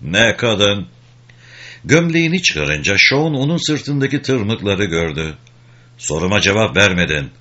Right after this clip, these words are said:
Anlaşma işinde bir ilerleme kaydettin mi?" "Ha, o mu?"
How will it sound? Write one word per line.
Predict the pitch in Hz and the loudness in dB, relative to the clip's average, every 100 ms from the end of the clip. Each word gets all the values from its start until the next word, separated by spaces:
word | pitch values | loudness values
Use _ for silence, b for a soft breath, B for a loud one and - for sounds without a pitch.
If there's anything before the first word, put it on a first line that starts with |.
| - | -8
Anlaşma | - 107 113 120 123 | -2 0 2 0 2
işinde | 123 107 120 120 | 2 2 0 0
bir | 117 | 0
ilerleme | 117 113 117 113 120 | 0 2 0 0 0
kaydettin | 113 110 101 104 - 104 | 4 4 4 2 2 0
mi?" | 90 80 73 - - - - B B B B B B | 0 -2 -4 -10 -20 -20 -20 B B B B B B
"Ha, | - 220 226 190 147 113 | -2 2 4 4 4 2
o | - 220 | 2 2
mu?" | 147 78 | 2 0